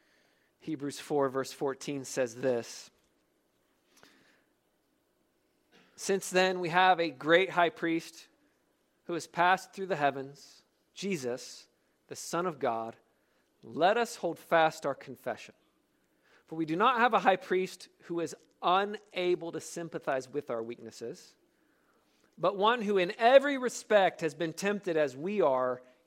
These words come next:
yet without sin. Let us then with confidence draw near to the throne of grace,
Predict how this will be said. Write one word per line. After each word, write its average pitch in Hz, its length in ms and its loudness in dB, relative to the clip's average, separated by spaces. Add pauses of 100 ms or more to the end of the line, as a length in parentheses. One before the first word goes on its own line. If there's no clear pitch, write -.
(140)
yet 151 280 -2
without 147 380 -4
sin. 113 240 -12 (1200)
Let 185 280 2
us 233 200 0
then 185 280 -2
with - 260 -8
confidence 220 720 -6
draw 170 240 -2
near 180 320 -4
to 156 140 -16
the 139 100 -20
throne 170 300 -6
of 139 120 -8
grace, 170 480 2